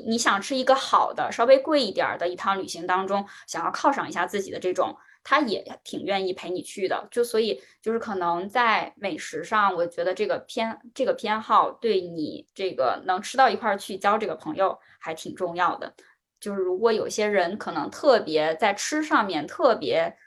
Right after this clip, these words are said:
的挑剔，或者是在一个饭，饭桌上、一个饭局上的表现，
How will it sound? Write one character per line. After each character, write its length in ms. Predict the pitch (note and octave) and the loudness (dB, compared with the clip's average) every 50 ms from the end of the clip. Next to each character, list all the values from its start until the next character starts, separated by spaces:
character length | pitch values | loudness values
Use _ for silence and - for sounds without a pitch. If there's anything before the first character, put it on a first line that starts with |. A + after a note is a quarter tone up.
| _ _ _ | _ _ _
的 300 | - F3+ F3+ D#3+ C#3 C3+ | -2 0 2 2 2 0
挑 300 | C#3 - - G#3 G3 G#3 | -2 -2 0 2 2 2
剔， 180 | G#3 - G#3+ F#3+ | 0 -2 -4 -2
或 100 | G#3+ G#3 | 0 0
者 80 | E3+ F3 | -2 -2
是 200 | - G3+ G3+ G3 | -2 -6 -6 -4
在 320 | - A3 G#3 G3 F3 - | -2 0 0 0 0 0
一 160 | - F#3+ G3 | -2 -6 -6
个 280 | F#3 G#3 G3 F3+ E3 - | 0 2 2 2 2 0
饭， 380 | - - D4+ C4 A3 F#3+ F3+ - _ _ | -2 -2 -2 -2 -2 -4 -6 -10 _ _
饭 240 | - C4+ A#3 G3+ F#3+ | 0 0 2 2 2
桌 120 | G#3+ A3+ | 0 -2
上、 200 | A3+ A3+ A3 F#3 | 0 0 -2 -2
一 20 | F#3 | -2
个 80 | G3 | -2
饭 180 | G3+ D4 C4 A3 | -2 0 -2 -2
局 140 | G#3 G3 - | -2 -6 -8
上 180 | - - B3 | -6 -4 -2
的 100 | A3 F3+ | -2 -2
表 240 | E3+ E3+ F3 - - G#3 | 0 0 0 0 0 -2
现， 400 | - - - B3 G3+ - - | -4 0 2 4 4 2 2